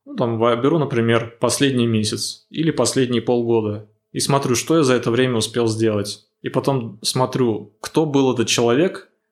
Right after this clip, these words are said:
который всё это делал, как он выглядел, как он общался с близкими, что он делал, там, не знаю, как он зарабатывал деньги, как он занимался спортом, как он общался с родными. Мне нравится этот человек,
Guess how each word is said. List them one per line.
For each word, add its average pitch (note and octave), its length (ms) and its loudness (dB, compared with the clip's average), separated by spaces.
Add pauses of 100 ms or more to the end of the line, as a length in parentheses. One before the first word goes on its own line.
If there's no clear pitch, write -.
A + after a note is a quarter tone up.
(140)
который B2+ 320 0
всё A#2+ 240 0
это A#2 160 -2
делал, G#2+ 640 0 (320)
как D3 220 -2
он B2 140 0
выглядел, G#2+ 540 2 (140)
как C3 220 -2
он A#2+ 100 0
общался A#2 560 0
с G#2+ 60 -4
близкими, A2 680 -4 (400)
что - 280 0
он B2 180 2
делал, G#2+ 600 0
там, - 160 -14
не B2 60 -10
знаю, A2 180 -4
как A#2+ 140 -4
он B2 80 2
зарабатывал A2+ 540 2
деньги, G#2+ 320 2
как A2+ 180 -4
он A2 260 -6
занимался B2+ 500 0
спортом, B2+ 520 -2
как A2+ 200 -2
он B2 100 -2
общался B2+ 480 0
с - 220 0
родными. A#2+ 640 -2 (340)
Мне C3 200 0
нравится D#3+ 380 2
этот A2+ 140 2
человек, G#2+ 640 -2